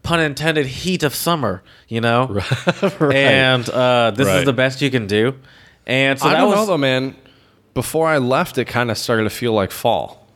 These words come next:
Speaker 1: Um, yeah, but it, it, it was warmer here in Ferndale, I will say that.
Speaker 2: Okay.
Speaker 1: I think
Speaker 2: Fair
Speaker 1: maybe
Speaker 2: enough.
Speaker 1: some of that lake effect, you know?
Speaker 2: Could be. Could be, yeah. The other
Speaker 1: Now,
Speaker 2: thing
Speaker 1: let me
Speaker 2: is,
Speaker 1: ask
Speaker 2: too,
Speaker 1: you
Speaker 2: that
Speaker 1: this.
Speaker 2: Uh-huh.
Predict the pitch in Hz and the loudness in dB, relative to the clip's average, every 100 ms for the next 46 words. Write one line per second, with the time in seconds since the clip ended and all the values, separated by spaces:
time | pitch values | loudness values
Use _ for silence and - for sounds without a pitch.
0 | _ _ _ _ - 147 151 151 160 202 | _ _ _ _ -2 0 2 2 0 0
1 | 214 208 220 - 151 135 180 - 190 185 | 0 0 -4 -4 -4 -2 -4 -2 -2 0
2 | 226 180 - - 139 139 151 139 123 117 | -2 -4 -10 -12 -4 0 0 2 0 2
3 | 131 123 113 107 127 117 101 90 98 104 | 2 2 0 -2 -2 0 2 2 4 2
4 | 104 - 95 87 85 80 - _ _ _ | 2 2 2 2 0 -2 -8 _ _ _
5 | - 101 101 82 92 - _ _ _ _ | -8 -4 -2 -2 -4 -12 _ _ _ _
6 | 131 139 175 - 160 151 135 135 120 104 | -4 -2 0 2 2 2 0 0 2 2
7 | 104 117 131 127 139 131 123 123 127 135 | 0 0 0 -2 -2 -2 -2 0 0 0
8 | 131 - _ _ _ _ _ - - 101 | -4 -18 _ _ _ _ _ -10 -2 -2
9 | 92 95 98 - - 113 101 101 95 104 | 0 -2 -2 -10 -4 -4 0 -2 0 0
10 | 98 98 - - - - - 135 180 170 | -2 -4 -10 -20 -20 -20 -4 0 2 2
11 | 165 117 170 - - 95 - - - _ | 4 4 2 2 0 0 -4 -12 -18 _
12 | - 104 117 | -6 -4 -4